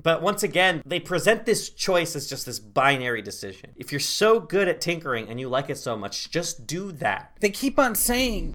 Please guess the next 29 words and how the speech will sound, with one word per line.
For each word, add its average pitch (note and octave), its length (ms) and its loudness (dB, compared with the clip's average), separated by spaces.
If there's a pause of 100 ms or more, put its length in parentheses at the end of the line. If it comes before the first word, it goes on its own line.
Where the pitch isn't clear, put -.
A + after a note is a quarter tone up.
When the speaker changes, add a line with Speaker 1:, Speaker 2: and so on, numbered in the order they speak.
Speaker 2:
you E3+ 140 -4
know, D#3+ 60 -2
"You D#3+ 180 -4
should D#3+ 220 -4
like D#3 260 -2
being E3 240 -4
a C3+ 40 -8
tinker." G3 500 -6
And F3+ 160 0
the - 80 -2
problem D4 560 2
isn't G3+ 400 -4
that F3 160 -4
she E3+ 160 -6
doesn't D#3+ 500 -2
like D#3+ 320 -4
being D#3 320 -4
a - 20 -2
tinker. - 520 8 (260)
Speaker 1:
Yeah. E3+ 380 10
Speaker 2:
It's G#3+ 100 -2
that G#3 80 -6
she A#3+ 220 0
wants F#3+ 560 4
to C4+ 60 0
go G#3+ 260 4
to B3+ 80 0
the A#3 100 2
mainland. F3 840 -2